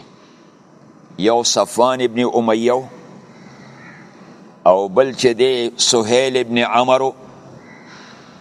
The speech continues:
او یو حارث ابن هشام. دا درې کسانو چې خیرې به کولې. خو الله پاک د خپل پیغمبر علیه الصلاة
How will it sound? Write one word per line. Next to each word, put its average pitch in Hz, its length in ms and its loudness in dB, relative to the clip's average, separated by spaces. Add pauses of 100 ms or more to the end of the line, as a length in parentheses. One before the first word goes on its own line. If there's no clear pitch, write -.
(500)
او 101 220 2
یو 156 260 2
حارث 127 540 0
ابن 117 180 -2
هشام. 85 640 -2 (1160)
دا 123 180 4
درې 139 320 0
کسانو 135 460 0
چې 117 160 0
خیرې 107 420 0
به 92 160 -2
کولې. 104 380 0 (1000)
خو 92 80 2
الله 123 380 2
پاک 123 320 0 (1000)
د 92 80 2
خپل 170 400 0
پیغمبر 120 600 0
علیه 110 160 -4
الصلاة 113 480 0